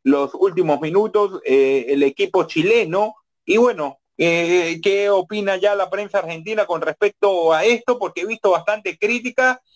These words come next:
que todavía no saben lo que juega Lionel Scaloni con la selección.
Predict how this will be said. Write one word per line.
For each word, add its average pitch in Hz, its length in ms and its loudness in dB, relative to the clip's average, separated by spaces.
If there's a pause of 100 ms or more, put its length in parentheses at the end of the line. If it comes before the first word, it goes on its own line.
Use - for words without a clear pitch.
(160)
que 170 160 0
todavía 180 1040 0 (320)
no 214 260 2
saben 240 340 0
lo 175 120 -2
que 175 120 -4
juega 226 300 2
Lionel 202 360 -4
Scaloni 220 380 -2
con 170 120 -2
la 151 80 -4
selección. 160 640 -2